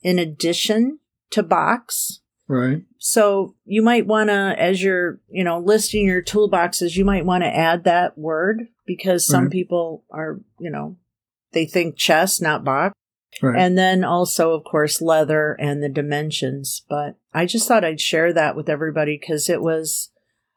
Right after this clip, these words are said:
Speaker 1: I honestly had not seen one like this before, and that's what made me grab it, and it was in pretty good shape.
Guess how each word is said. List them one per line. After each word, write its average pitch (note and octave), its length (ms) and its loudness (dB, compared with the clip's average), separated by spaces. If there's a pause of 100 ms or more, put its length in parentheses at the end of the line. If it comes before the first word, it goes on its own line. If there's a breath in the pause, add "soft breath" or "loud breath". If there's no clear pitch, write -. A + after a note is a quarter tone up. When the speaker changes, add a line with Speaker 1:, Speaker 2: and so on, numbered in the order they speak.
(140)
Speaker 1:
I A3+ 140 6
honestly G#3+ 720 2
had D#3+ 180 -2
not D#3+ 260 2
seen E3+ 320 0
one F#3+ 220 0
like G3 260 0 (360)
this G3+ 320 2
before, G3+ 760 0
and D#3+ 280 -2
that's E3 280 2
what C#3+ 160 2
made D#3+ 280 -2
me D#3 120 -4
grab D3 460 0
it, F3 260 0
and D3+ 160 -2
it D#3 120 -6
was D#3 180 -2
in D#3 140 -2
pretty E3+ 260 -2
good D3+ 260 -4
shape. - 460 -2